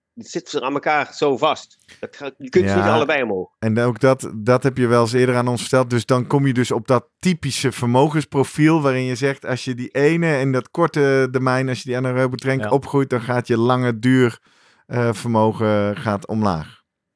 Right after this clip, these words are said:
Speaker 1: Ja, ja, ja, ja, klopt. Weet je, dat, dat, je kunt niet allebei tegelijk beter maken.
Speaker 2: Maximaal
Speaker 1: Maar het
Speaker 2: zijn.
Speaker 1: is natuurlijk wel een beetje zoeken naar het,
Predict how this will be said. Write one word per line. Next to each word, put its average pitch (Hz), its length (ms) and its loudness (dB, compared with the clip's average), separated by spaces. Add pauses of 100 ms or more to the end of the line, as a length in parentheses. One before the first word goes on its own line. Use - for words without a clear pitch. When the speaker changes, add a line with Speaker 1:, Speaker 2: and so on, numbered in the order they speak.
(440)
Speaker 1:
Ja, 185 420 0
ja, 131 240 0
ja, 127 120 -2
ja, 131 220 -2
klopt. - 420 -6
Weet 127 180 -4
je, 123 100 -14
dat, - 180 -8
dat, 123 320 -2 (500)
je 113 180 -6
kunt 170 220 2
niet 190 220 2
allebei 139 520 0 (420)
tegelijk 120 680 -4
beter 113 440 -6
maken. 85 180 -6
Speaker 2:
Maximaal 101 360 -2
Speaker 1:
Maar 82 80 -6
het 80 100 -8
Speaker 2:
zijn. 80 120 -10
Speaker 1:
is - 120 -10
natuurlijk 135 280 -4
wel 175 100 2
een 151 100 0
beetje 151 340 -2
zoeken 160 340 -4
naar 139 220 0
het, 131 240 -6